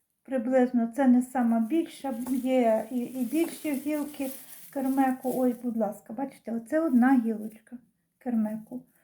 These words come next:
Така гілочка я оцінюю в десять гривень. Е, тому не треба скептично відноситися. Я знаю, що це ще не ціна. Ось, будь ласка, оцей букет за двісті гривень. Підіть, купіть у квітковому магазині такий букет за двісті гривень.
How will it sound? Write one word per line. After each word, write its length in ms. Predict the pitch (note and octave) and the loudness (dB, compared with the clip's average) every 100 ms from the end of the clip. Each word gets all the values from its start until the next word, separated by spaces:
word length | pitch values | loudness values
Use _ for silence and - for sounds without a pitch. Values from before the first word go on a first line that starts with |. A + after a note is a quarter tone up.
| _ - | _ -14
Така 260 | C#4 D4+ | -4 0
гілочка 680 | C#4 F4 F4 F4 - B3+ B3+ - | 2 2 2 -2 -4 -2 -2 -4
я 240 | A#3 C4 | 0 2
оцінюю 580 | B3+ B3+ - A#3+ A#3 A3+ | 2 0 2 4 4 4
в 40 | |
десять 460 | A3 C4 C#4 D#4 B3+ | 0 -2 -2 -2 -2
гривень. 580 | A#3+ B3+ G#3 A3+ A3+ - _ _ _ _ _ _ - - _ - - - - | 0 2 0 -2 -8 -10 _ _ _ _ _ _ -20 -20 _ -20 -20 -20 -8
Е, 460 | C4+ C4 C4 C4 C4 B3+ | 0 4 6 6 6 2
тому 260 | D#4+ D#4+ F#4+ G4+ | 2 2 2 2
не 60 | G4 | 0
треба 340 | F#4+ F#4+ F#4 | 4 6 6
скептично 680 | F#4 - E4+ - E4+ - E4+ | 2 -2 -6 -4 -6 -4 -2
відноситися. 920 | D4+ D#4 D#4 D#4 C#4+ C4+ C4 A#3 - | 0 0 2 2 2 -4 -4 -8 -2
Я 280 | B3 A#3+ C#4+ | 0 2 2
знаю, 340 | C#4 E4 D#4+ - | 2 2 2 0
що 160 | D4+ | -4
це 220 | C#4+ D#4 | 2 2
ще 200 | D4+ D#4+ | 2 2
не 160 | D4 D4 | 2 2
ціна. 480 | D4 D4+ D4+ A#3 A3 - - - - | 0 0 2 2 -2 -12 -20 -8 -2
Ось, 160 | B3 | -2
будь 160 | B3+ B3+ | -2 2
ласка, 400 | C4+ A#3 - C4 | 2 2 0 -2
оцей 320 | B3+ B3+ C#4 | -2 0 -2
букет 400 | A3+ C4+ F4+ F#4+ | 0 -2 0 0
за 120 | C#4 | 2
двісті 420 | A3+ B3+ C#4+ - C#4 | 0 -2 -4 -2 -2
гривень. 480 | C#4 B3+ A3+ A#3 | 2 2 2 -2
Підіть, 420 | - C#4+ A#3 E4 - | -2 -4 2 0 0
купіть 480 | - C4 D4+ C#4+ | -10 -6 -2 -2
у 100 | C#4+ | -2
квітковому 800 | - C4 C4+ - C#4+ C#4 C4 B3 | -6 -8 -8 -2 2 4 6 6
магазині 960 | A#3+ A#3 A3+ A3 A3+ A3 C#4 F4 F4 B3+ | 6 4 2 0 -4 0 0 2 2 0
такий 420 | - A#3 - B3+ | -2 -8 -6 -4
букет 460 | G#3+ A3 C4 C#4 A#3+ | -4 -4 -2 -2 -2
за 80 | |
двісті 480 | G#3+ G#3 A#3 - B3+ | -4 -4 -6 -4 -2
гривень. 440 | A#3 A3 G3+ A3+ | 0 0 -2 -6